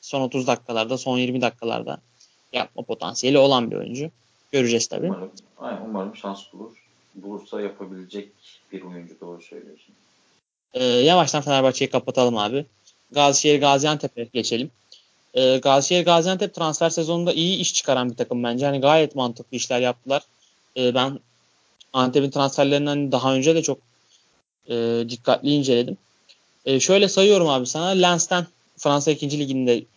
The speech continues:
Speaker 1: tüm sezon oynamış bir oyuncu Süleyman Diarra geldi. E, Po-, Polonya Ligi'nde yine dokuz asi-, dokuz gol, sekiz asistlerde o oralarda oynayan bir Bartolomej Pawlowski geldi. Junior Moraes geldi Steaua Bükreş'ten. E, Raman Çipsah geldi Frosinon'dan,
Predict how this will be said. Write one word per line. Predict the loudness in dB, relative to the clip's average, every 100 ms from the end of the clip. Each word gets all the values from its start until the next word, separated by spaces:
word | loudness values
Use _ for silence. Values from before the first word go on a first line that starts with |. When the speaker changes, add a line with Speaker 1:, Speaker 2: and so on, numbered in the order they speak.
| -18 _ _
Speaker 1:
tüm | -4 -2
sezon | 2 2
oynamış | 2 0 -2
bir |
oyuncu | -6 -4
Süleyman | 0 2 2 0
Diarra | 2 2 2
geldi. | 2 0 -4 -10 _ _ _ -2
E, | 2 2
Po-, | 2 -2 -2
Polonya | 0 2 2
Ligi'nde | 2 0 -2 -2
yine | -2 -2 -2 -2
dokuz | -4 -2
asi-, | -4 -4 -6
dokuz | -4 -2 0
gol, | -2
sekiz | -2 -4 0
asistlerde | 0 0 0 0 0 -4 -4 _ _ _ _ _ 4
o | 6 6
oralarda | 6 4 4 0 -2 0
oynayan | 0 0 -2 -4 -4
bir | -6 -8 _ -2
Bartolomej | 0 0 -2 -4 -4
Pawlowski | -4 -4 -2 -4 -4 -4
geldi. | -2 -2 -4 -10 _ _ _
Junior | -6 -2 0 0
Moraes | 2 2 2 0
geldi | 0 0 0 -4 -6
Steaua | -6 -2 -2
Bükreş'ten. | -2 -6 -6 -10 -16 _ _ _ -4
E, | 0
Raman | 2 0 -2
Çipsah | -6 -4 -2 -2
geldi | -2 -2 -2
Frosinon'dan, | 0 -2 -2 -6 -4 -6